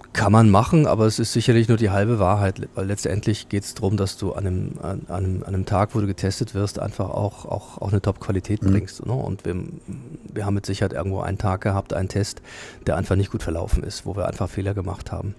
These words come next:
Speaker 2: Mhm.
Speaker 1: ne? Aus welchen Gründen auch immer, aber ich, ich würde es jetzt nicht auf das, auf das Konzept schieben,
Speaker 2: Okay.
Speaker 1: ne? Sondern einfach, vielleicht haben wir wirklich ein bisschen viel, äh, auf einmal auch geändert, ne?
Speaker 2: Mhm.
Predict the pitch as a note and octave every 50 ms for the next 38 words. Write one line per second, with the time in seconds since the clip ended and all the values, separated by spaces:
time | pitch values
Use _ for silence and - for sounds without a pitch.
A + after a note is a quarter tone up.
0 | - - F#2+ F2 G2+ A#2 - - - - - - - - - G2 G#2 G2+ A#2 G2+
1 | G2+ G2+ G#2+ G#2 G2+ F#2+ F2+ - A2 A2+ A2+ F2+ F2 - - - - - - F#2+
2 | F#2 F#2+ - - - - - - - - - - - G2 - G2 F#2+ G#2 G2 -
3 | G2+ F#2+ - G#2 F#2+ G2 F2+ - - - G2 F#2+ - - - - - - - G#2
4 | - - G#2 - - F#2 F#2+ - B2+ - - - - E2+ E2 - - A2+ A2 -
5 | B2 G2 G2 F#2+ F#2+ F#2 - G#2 - - G2+ - - - - - - - - -
6 | - - - - - - F#2 F#2 F#2+ A2 - - A2+ A2 A#2 A2+ G#2+ G#2+ G#2 G2+
7 | A2+ G#2+ - A#2 A2 G#2+ - - G#2+ F#2+ - - - G#2+ A2+ A#2 B2 B2+ - -
8 | - - - G#2+ G#2+ A2 - - - - - - - G#2+ G#2+ A2+ G#2+ - - -
9 | - - - A#2 D#3+ F3 D#3+ - - - A#2 D3 C#3+ G#2 G2 C#3